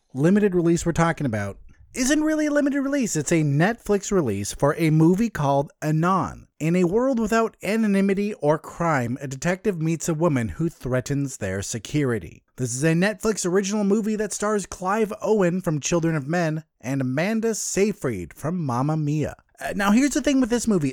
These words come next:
I don't know if it is actually getting theater time, because according to I M D B, it is, but we all know that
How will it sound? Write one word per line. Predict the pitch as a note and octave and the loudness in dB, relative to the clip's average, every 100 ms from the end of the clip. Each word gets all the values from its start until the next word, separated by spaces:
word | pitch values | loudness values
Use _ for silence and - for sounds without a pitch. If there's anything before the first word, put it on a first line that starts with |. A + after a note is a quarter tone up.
| - | -2
I | C#3+ | -4
don't | A#2+ A2+ E3 A3+ F#3 | -4 0 2 2 2
know | F3+ G3+ | 2 2
if | F#3 | 2
it | D#3+ - | -4 -4
is | C#3+ B2+ | -6 -4
actually | D#3 F3 F3+ G#3+ | -2 -2 0 -2
getting | E3 D#3 D3+ | 2 2 2
theater | C#3+ - D#3 F#3 F3 | -2 -2 2 2 2
time, | B2 G2 D#2 | -2 -6 -6
because | D#2 A2 - | -6 -6 -6
according | D3 E3 G3 G#3+ | -4 2 2 2
to | G#3 | 0
I | C3+ E3 | -2 -2
M | F3 | 0
D | E3 | 0
B, | D3+ D3 | 2 0
it | C3 - | -2 -6
is, | - A3+ E3+ D#3+ | -2 2 2 0
but | - | -4
we | C3+ D#3 - | -6 -6 -6
all | C3+ D#3+ | -4 -2
know | E3 D3 D3 | -2 -2 0
that | D#3+ | -2